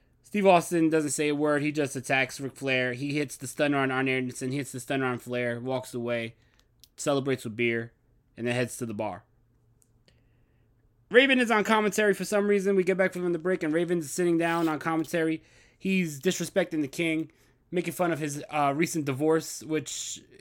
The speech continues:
is really <laughs> fucked up, but, you know. So Raven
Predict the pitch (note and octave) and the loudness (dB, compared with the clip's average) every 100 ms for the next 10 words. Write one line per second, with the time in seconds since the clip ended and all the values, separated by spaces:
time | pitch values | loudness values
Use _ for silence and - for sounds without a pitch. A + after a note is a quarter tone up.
0 | - D3+ D3+ E3+ B2 D3+ D3 D#3 D#3 - | -14 -6 0 0 2 -2 0 0 0 0
1 | C3+ B2+ - D3 C#3 C3 - _ _ _ | -2 -2 -4 -4 -2 -4 -8 _ _ _
2 | _ _ _ _ - D3+ E3 E3+ E3+ D#3+ | _ _ _ _ -4 2 6 6 8 6
3 | D3+ | 4